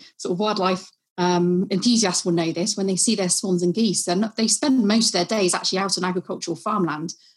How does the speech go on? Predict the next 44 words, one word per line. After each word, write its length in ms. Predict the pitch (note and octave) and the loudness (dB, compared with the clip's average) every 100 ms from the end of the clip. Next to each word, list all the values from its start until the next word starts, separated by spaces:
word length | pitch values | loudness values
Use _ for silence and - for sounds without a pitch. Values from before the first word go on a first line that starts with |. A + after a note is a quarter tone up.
| _ | _
where 160 | G#3 G3 | -2 2
in 80 | G3+ | 4
many 200 | B3 A#3 | 4 2
countries, 500 | - - E3+ E3+ A#3 | 0 -2 0 0 0
you 60 | |
know, 220 | F#3 E3 E3 | 0 0 0
it's 180 | F3+ - | 0 0
still 380 | A3+ F#3 F3 - | 2 2 0 -2
legally 380 | G#3+ A3+ F#3+ | 0 0 -2
permissible 340 | - F#3+ - E3+ | -4 -4 -2 -2
to 100 | - | 0
shoot 340 | - F3+ E3+ | 0 0 0
lead 280 | F#3 E3 E3 F#3+ | -2 -2 -4 -2
over 180 | F#3 F3+ | -2 0
those 160 | F#3 | 0
areas. 380 | A3 G3+ E3 - | 0 0 0 -2
So 100 | G3+ | -2
ultimately, 460 | B3+ C4 A3 - E3 | 0 0 0 -2 -2
we 80 | F3+ | -2
need 140 | F3+ | -2
to 100 | - | -2
get 220 | A3+ - | -6 -6
rid 100 | F#3 | -6
of 120 | F3 | -4
lead 300 | F#3 F3 D#3+ | -2 -2 -4
from 180 | - - | -6 -4
ammunition. 800 | A3 A3 E3+ D3 - - F3+ F#3+ _ _ _ _ _ - | 0 0 2 0 -2 -4 -6 -6 _ _ _ _ _ -4
Um, 380 | F#3+ F#3+ F#3+ - | 0 2 0 0
there 220 | G#3+ A3+ | 0 2
are 160 | A#3+ A3 | 2 2
alternatives 920 | G#3 G#3 G#3+ G3 F#3 F#3+ E3+ - - | 0 2 2 0 0 -2 -2 -2 -4
available, 680 | F3 F#3 F#3 - D#3+ A#3 C4 _ - | -2 0 0 0 0 0 0 _ -6
as, 340 | F#3 F3+ - - | -2 0 -2 -4
as 200 | F3+ - | -4 0
Niels 320 | G3+ G3 F3+ | 2 2 0
and 120 | F3+ | 0
John 300 | F3+ F3+ F3+ | -2 -2 -4
have, 220 | F3 F3+ - | -6 -10 -12
have 120 | F#3+ F3+ | -14 -8
sort 220 | - F#3 | -6 -4
of, 140 | F3 F3 - | -6 -10 -12
uh, 180 | G3+ F#3 | -8 -4
just 240 | F#3 - | -2 0
described. 640 | - - F#3 D#3+ E3 - | 0 0 -2 -4 -4 -8